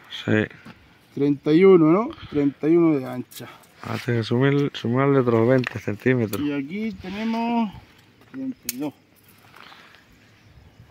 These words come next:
Speaker 1: Da igual, no pasa nada, porque en un cendado sea un pelín más. Porque sí. Venga,
Speaker 2: Menudo
Speaker 1: esa déjala ya.
Speaker 2: menudo tablo que
Speaker 1: Cuidado.
Speaker 2: queda.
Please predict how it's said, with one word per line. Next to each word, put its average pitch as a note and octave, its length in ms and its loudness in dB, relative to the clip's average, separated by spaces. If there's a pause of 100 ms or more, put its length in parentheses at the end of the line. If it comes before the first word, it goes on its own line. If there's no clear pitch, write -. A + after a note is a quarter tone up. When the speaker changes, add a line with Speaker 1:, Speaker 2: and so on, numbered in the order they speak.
Speaker 1:
Da G#2 160 -4
igual, A2+ 300 0
no G#2+ 80 -4
pasa G2+ 260 -6
nada, A2 180 -4
porque G2+ 180 -8
en G2+ 60 -6
un G2 120 -8
cendado F#2+ 400 -6
sea F#2+ 160 -10
un F#2 60 -12
pelín F2+ 340 -16
más. F2+ 220 -18 (1400)
Porque G2 460 -6
sí. G#2 280 -8 (140)
Venga, A#2 60 -14
Speaker 2:
Menudo A2 200 -4
Speaker 1:
esa C#3+ 180 0
déjala G2+ 340 0
ya. - 200 -18 (440)
Speaker 2:
menudo C#3+ 280 -10
tablo B2 280 -12
que A2 80 -12
Speaker 1:
Cuidado. A2 120 -14
Speaker 2:
queda. A#2 320 -16